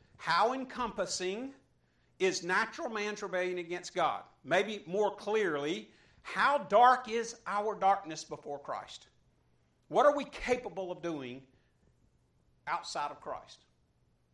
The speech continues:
Murder? Yes. Rape? Yes. Whatever else you want to name. We're capable of doing it without Christ. So our darkness, what God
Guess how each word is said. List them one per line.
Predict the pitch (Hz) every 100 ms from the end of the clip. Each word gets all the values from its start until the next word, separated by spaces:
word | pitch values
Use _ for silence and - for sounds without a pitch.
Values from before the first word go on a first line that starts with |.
| _ _ _ _ -
Murder? | 113 113 208 247 _ _ _ _
Yes. | 113 98 - - - _ _ _ -
Rape? | 120 143 - - _ _
Yes. | 113 98 143 - - _ _ _ _ _ _
Whatever | 143 226 302 285
else | 311 320 -
you | 240
want | 269
to | 262
name. | 247 349 - - _ _ _ _ _ _ _ _
We're | 160 190 - -
capable | 277 277 175 175 175
of | 165
doing | 190 233 143
it | 143 -
without | 165 165 -
Christ. | - 233 -
So | 214
our | 226 214
darkness, | 185 226 269 165 180 - - - -
what | 190 269 -
God | 214 277